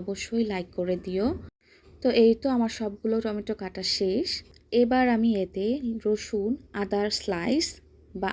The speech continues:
আদা কুচি, লাল মরিচ, লবণ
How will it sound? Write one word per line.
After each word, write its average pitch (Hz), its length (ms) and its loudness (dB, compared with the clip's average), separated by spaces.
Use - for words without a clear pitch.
আদা 190 160 -4
কুচি, 190 440 -2
লাল 214 280 2
মরিচ, 214 520 4
লবণ 196 580 2